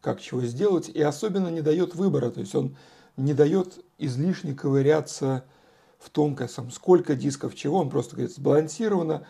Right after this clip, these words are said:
максимальная ёмкость, максимальная защита, бла-бла-бла». Но всё-таки я предпочитаю, ну, наверное, более такой продвинутый вариант,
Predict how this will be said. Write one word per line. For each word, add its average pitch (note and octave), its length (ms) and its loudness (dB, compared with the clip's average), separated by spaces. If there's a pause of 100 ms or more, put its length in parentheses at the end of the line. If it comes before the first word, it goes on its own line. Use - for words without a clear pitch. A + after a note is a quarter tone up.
(240)
максимальная C3 560 -2
ёмкость, D#3+ 480 -2
максимальная B2+ 500 -4
защита, C#3 600 -2 (360)
бла-бла-бла». C3+ 680 0
Но D#3 260 0
всё-таки D#3+ 340 -8
я G#3 180 0
предпочитаю, D3+ 920 0 (520)
ну, C#3+ 180 -8
наверное, C3+ 360 -2
более B2+ 380 0
такой - 320 -8
продвинутый B2+ 760 -4
вариант, G3 440 -2